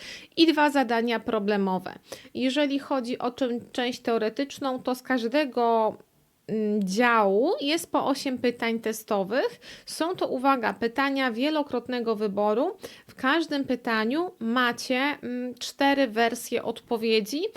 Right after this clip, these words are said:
i są pytania z jedną prawidłową odpowiedzią, z dwiema prawidłowymi odpowiedziami bądź z trzema prawidłowymi odpowiedziami.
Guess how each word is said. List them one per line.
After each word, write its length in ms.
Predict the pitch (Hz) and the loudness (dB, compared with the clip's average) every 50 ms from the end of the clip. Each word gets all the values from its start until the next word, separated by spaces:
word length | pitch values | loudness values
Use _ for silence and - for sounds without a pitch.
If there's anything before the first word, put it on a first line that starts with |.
| - - - _ - | -12 -18 -16 _ -12
i 60 | 226 | -8
są 240 | - - 285 311 302 | -4 -2 -2 -2 -2
pytania 540 | - 311 - - 269 262 254 247 233 233 233 | -2 -4 -2 -2 -2 0 0 0 -2 -2 -2
z 120 | 202 - | -4 -2
jedną 400 | 208 240 262 262 254 285 330 370 415 466 466 | 0 2 2 2 0 -2 -2 -2 -2 -2 -2
prawidłową 540 | - 330 302 294 277 311 320 311 311 320 320 | -2 -2 -2 -2 -2 -2 -2 0 0 -2 -2
odpowiedzią, 580 | 311 - - 330 302 320 320 294 320 311 302 269 | -4 -4 -4 -4 -2 -2 -2 -2 -2 -2 -4 -4
z 40 | |
dwiema 380 | 220 196 214 247 262 285 294 294 | -4 -2 -2 -2 -2 0 -2 -2
prawidłowymi 720 | - 302 285 262 269 254 277 277 277 277 294 285 285 285 | -2 -2 -2 -2 -2 -2 -2 -2 -2 -2 -2 -4 -2 -2
odpowiedziami 680 | 285 277 - - 277 254 277 247 269 277 277 269 269 247 | -4 -4 -4 -6 -4 -2 -2 0 0 0 -2 -2 -2 -4
bądź 240 | 220 240 240 240 226 | -4 -4 -4 -4 -6
z 80 | - | -10
trzema 380 | - - - - 277 277 262 262 | -12 -8 -6 -4 -2 -2 -2 -2
prawidłowymi 720 | 262 262 254 226 233 208 233 240 233 220 247 240 233 233 | -2 -2 -2 -2 -2 -2 -2 -2 0 0 -2 -2 -2 -2
odpowiedziami. 760 | 233 226 - - 247 220 233 208 196 233 220 220 247 285 302 | -4 -4 -4 -6 -4 -4 -4 -2 -2 -2 0 0 -2 -4 -6